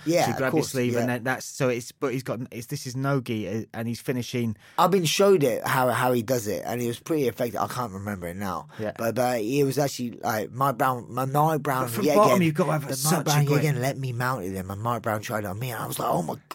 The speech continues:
Speaker 1: it, it nearly,
Speaker 2: Really?
Speaker 1: nearly got me, but I'm, obviously I'm tough as nails. It didn't, of course, it didn't happen. But, um, <laughs> but I was like, "Man, that was close." He nearly, like, had me, you know, nearly had me.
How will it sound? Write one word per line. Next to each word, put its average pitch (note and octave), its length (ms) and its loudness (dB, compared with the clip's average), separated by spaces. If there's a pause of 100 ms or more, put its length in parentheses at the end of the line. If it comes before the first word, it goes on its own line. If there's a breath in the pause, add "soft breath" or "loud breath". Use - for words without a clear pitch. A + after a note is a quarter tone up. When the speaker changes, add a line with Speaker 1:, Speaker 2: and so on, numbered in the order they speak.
Speaker 1:
it, D3 180 0
it D#3+ 140 6
nearly, F3+ 320 8
Speaker 2:
Really? A3 120 4
Speaker 1:
nearly F#3+ 200 8
got D#3+ 220 2
me, A#2 120 0
but A2+ 200 2
I'm, A2+ 160 -4
obviously G2+ 400 -4
I'm F#2 80 -10
tough F2+ 180 -6
as F#2 100 -10
nails. F2+ 220 -4
It E2+ 80 -14
didn't, F#2+ 220 -10
of - 80 -18
course, G#2 200 -6
it C#2+ 60 -16
didn't D#2 220 -10
happen. D2+ 260 -12 (400 loud breath)
But, A2+ 380 4
um, G#2 140 -6 (200 loud breath)
<laughs> - 200 -6
but C#3 140 4
I C#3+ 40 6
was D3 100 6
like, C3+ 300 2
"Man, E3+ 240 2
that D3+ 80 2
was D3+ 100 4
close." G#3 460 6
He D#3 260 4
nearly, E3 240 2
like, D3+ 240 2
had D3 380 2
me, B2 80 -4
you F#2+ 120 -6
know, G#2 120 -6
nearly C3 240 -2
had B2 180 -4
me. C#2+ 220 -14